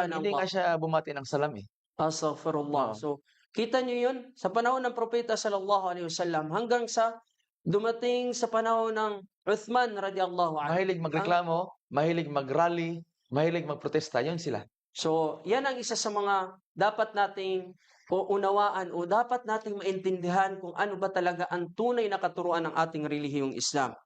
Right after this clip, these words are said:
Speaker 2: no? Hindi tayo padalos-dalos sa mga desisyon o kaya sa mga gawain na kung titingnan natin at pag-aaralan natin,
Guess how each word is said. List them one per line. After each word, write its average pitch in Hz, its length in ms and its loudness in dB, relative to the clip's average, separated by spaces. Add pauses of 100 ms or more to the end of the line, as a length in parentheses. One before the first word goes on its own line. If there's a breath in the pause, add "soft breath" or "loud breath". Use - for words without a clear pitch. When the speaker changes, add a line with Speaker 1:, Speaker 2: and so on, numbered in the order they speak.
Speaker 2:
no? 160 240 0 (320 loud breath)
Hindi 208 240 0
tayo 240 240 2
padalos-dalos 214 800 0
sa 196 80 -6
mga 185 240 0
desisyon 175 640 -4 (240)
o - 100 -2
kaya 220 220 2
sa 208 160 -6
mga 196 420 -2 (160)
gawain 208 720 0 (420)
na 170 400 2
kung 175 160 -6
titingnan 226 460 0
natin 220 320 0
at 165 100 -6
pag-aaralan 220 640 2
natin, 240 380 0